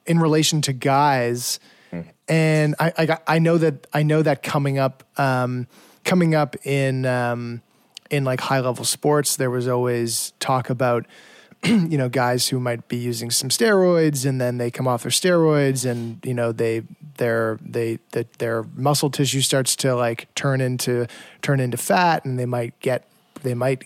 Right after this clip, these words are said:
Speaker 1: have more breast tissue. <clears throat> Um, and I know, and, like, you know, you have attributed to some, like, you, you hear things like,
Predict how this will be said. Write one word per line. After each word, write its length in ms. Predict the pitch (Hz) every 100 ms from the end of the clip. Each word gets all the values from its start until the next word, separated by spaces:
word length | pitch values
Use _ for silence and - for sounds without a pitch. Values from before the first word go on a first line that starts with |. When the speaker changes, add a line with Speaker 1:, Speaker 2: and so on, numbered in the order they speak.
| -
Speaker 1:
have 340 | - 127 131 120 - -
more 280 | 127 127 123
breast 300 | 143 151 -
tissue. 380 | 156 - 151 135
<clears throat> 400 | 214 180 160 131 - 165
Um, 460 | 160 151 147 139 131 _ _ _ _ -
and 280 | 151 147 143
I 60 |
know, 140 | 151 156
and, 200 | 156 151
like, 240 | 139 135 -
you 180 | 151 147
know, 120 | 135
you 240 | 127 127 131
have 220 | - 131 123 - - - - _ _ _ _
attributed 460 | 165 - 190 165 147
to 60 | 131
some, 200 | 170 151
like, 200 | 139 -
you, 160 | 170 160 - - 185 - -
you 100 | 151
hear 140 | 147
things 240 | 151 147 139
like, 220 | 135